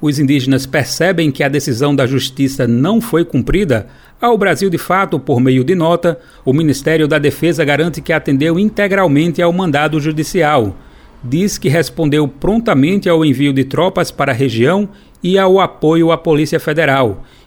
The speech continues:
e que tem colaborado com as ações necessárias ao cumprimento da decisão judicial. Além disso, afirma que as Forças Armadas permanecem em condições de,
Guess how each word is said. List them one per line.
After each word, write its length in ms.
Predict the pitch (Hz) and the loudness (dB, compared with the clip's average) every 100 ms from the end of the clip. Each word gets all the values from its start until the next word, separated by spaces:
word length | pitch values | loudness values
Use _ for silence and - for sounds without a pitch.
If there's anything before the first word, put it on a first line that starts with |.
| - | -12
e 60 | |
que 120 | 131 135 | -6 -4
tem 240 | 143 156 | -2 -2
colaborado 640 | 151 156 147 143 143 156 147 | 0 0 2 2 0 0 -2
com 140 | 151 | -2
as 140 | 147 | 0
ações 400 | 151 - 160 139 | 0 -2 -2 0
necessárias 800 | 131 170 175 170 - 160 165 143 | 0 0 0 -2 -2 -2 0 0
ao 160 | 156 139 | 2 0
cumprimento 760 | - 180 214 214 185 165 170 | -2 -2 -2 0 0 0 -2
da 160 | 160 160 | -2 -2
decisão 560 | 147 170 190 139 151 143 | -2 -2 -4 -2 -2 0
judicial. 720 | 156 156 - 156 147 117 98 - - - | -2 -4 -2 -2 0 -2 -4 -16 -20 -10
Além 300 | 190 220 220 | -4 0 0
disso, 260 | 170 208 185 | 0 0 0
afirma 440 | - 202 180 165 | 0 0 0 0
que 120 | - | -2
as 160 | 170 - | -4 -4
Forças 440 | - 180 185 165 | -4 -2 0 0
Armadas 580 | 170 113 143 175 156 143 | -2 -2 -2 0 0 -4
permanecem 680 | - 160 156 156 165 - 156 | -4 -4 -2 0 -2 -2 -2
em 100 | 185 | -2
condições 640 | - 175 139 - 180 143 | -2 -2 -2 -2 -2 -2
de, 260 | 127 123 | 0 -2